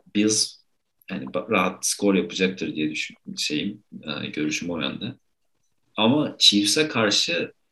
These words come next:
savunmaları ne kadar iyi tutunacak? Hani geçen sene gayet iyi başlamışlardı. Bir de mesela bu,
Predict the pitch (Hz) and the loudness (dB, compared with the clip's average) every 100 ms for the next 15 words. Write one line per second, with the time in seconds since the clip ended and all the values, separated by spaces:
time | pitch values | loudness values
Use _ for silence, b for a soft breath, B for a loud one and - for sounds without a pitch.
0 | _ _ - - 98 101 101 104 104 98 | _ _ -6 0 4 4 4 2 2 0
1 | 90 80 73 73 71 - - - 76 - | 0 -2 -4 -4 -8 -12 -12 -6 -6 -8
2 | - - 85 78 85 - 113 110 101 104 | -16 -12 -8 -2 0 2 0 0 0 0
3 | 135 117 95 104 110 98 98 92 - - | 0 0 0 0 0 2 4 2 0 -4
4 | 65 - 69 73 - 127 _ _ _ _ | -6 -6 -6 -8 -8 -12 _ _ _ _
5 | _ _ - 104 113 - - 95 - 92 | _ _ 0 6 6 4 -4 -4 -2 0
6 | 90 85 85 - | 0 -2 -4 -6